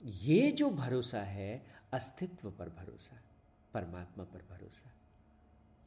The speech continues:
जो परिस्थिति होगी, जैसी परिस्थिति होगी, वो परिस्थिति एक चुनौती के रूप में आएगी और ये चुनौती जो है, वो परमात्मा के द्वारा दी गई चुनौती है। आप ही की शक्ति से उसे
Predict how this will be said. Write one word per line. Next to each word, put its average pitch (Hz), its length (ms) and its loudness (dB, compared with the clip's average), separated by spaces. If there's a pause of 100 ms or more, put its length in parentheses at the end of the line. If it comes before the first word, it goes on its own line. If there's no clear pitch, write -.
(140)
जो 180 220 12
परिस्थिति 156 520 6
होगी, 95 280 -2
जैसी 127 380 2
परिस्थिति 151 540 4
होगी, 92 360 -4 (400)
वो 143 120 6
परिस्थिति 131 680 0 (240)
एक 131 220 2
चुनौती 107 460 0
के 156 160 0
रूप 101 260 -2
में 90 100 -6
आएगी 80 400 -8 (240)
और 120 120 0
ये 127 100 0
चुनौती 120 480 -4
जो 135 140 -4
है, 135 200 -4 (340)
वो 123 140 -2
परमात्मा 85 640 -8
के 85 140 -12
द्वारा 87 300 -14
दी 90 180 -12
गई 90 200 -12
चुनौती 95 480 -16
है। 98 120 -16 (500)
आप 123 220 4
ही 135 80 4
की 127 140 -2
शक्ति - 340 -8
से 92 140 -6
उसे 85 200 -10